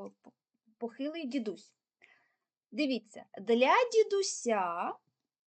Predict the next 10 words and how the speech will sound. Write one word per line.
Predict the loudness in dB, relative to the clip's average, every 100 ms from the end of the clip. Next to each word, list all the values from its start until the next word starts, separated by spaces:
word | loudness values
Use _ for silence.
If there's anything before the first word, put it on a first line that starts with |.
| _ _ _ _ _ _ _ _ _
чоловік | 0 2 2 0 -2 -2 -2
його | -2 -2 0 -2
син. | -4 -6 -6 -6 -10 -14 -18 _ _ _ _ _ _ _
Для | -4 -2 2 2 2
чоловіка | 0 0 2 0 -2 -6 -6 -8 -4 -2 0 -2 _ _ _ _
хлопчик | -6 -4 -2 0 -2 -2 -2 -2 2
також | 2 2 -2 -6 -4
його | -8 -8
син, | -12 -16 -18 -16 2
тобто | 2 2 -8 -10